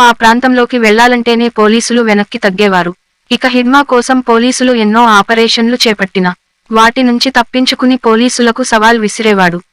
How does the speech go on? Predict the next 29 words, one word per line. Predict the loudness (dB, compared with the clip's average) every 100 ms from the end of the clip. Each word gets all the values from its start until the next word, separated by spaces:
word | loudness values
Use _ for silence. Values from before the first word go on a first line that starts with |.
| _ _ -4
ఈ | -2
క్రమంలోనే | 0 0 2 2 0 0
పువర్తి | 0 -2 -2 -4
చుట్టుపక్కల | -4 -4 -2 -2 0 -2
పోలీస్ | 0 0 0 -2 -2
చెక్పోస్టులు | -4 -2 -2 -2 -2 0
ఏర్పాటు | 0 -2 0 -2 -2
చేస్తూ | -2 -2 -2 -4
క్రమంగా | -2 0 2 2
ముందుకెళ్లిన | 2 0 0 -2 0 -2
భద్రతా | -2 -2 0 0
బలగాలు | 0 0 2 0 0 -2
చివరికి | 0 -2 0 0
ఆ |
గ్రామంలోకి | 0 2 2 2 0 0 0
వెళ్లి | 2 2
అక్కడ | 0 -2 -2 0
జాతీయ | 0 0 0 -2
జెండాను | 0 0 2 2
ఎగురవేశాయి. | 0 0 0 -2 -2 -2 -2 -8 _ _ _ _ _ _
దీంతో | -2 0 0 -2
స్వాతంత్ర్యం | -2 0 0 -2 -4 -2 -2
సిద్ధించిన | -4 -4 -2 -2 -2 -2
తర్వాత | -2 0 0 0
తొలిసారి | -2 -2 0 0 0
అక్కడ | -2 0 0
మువ్వన్నెల | 2 0 0 0 0
జెండా | 0 0 0 0
రెపరెపలాడింది. | -2 -2 -2 0 0 0 -4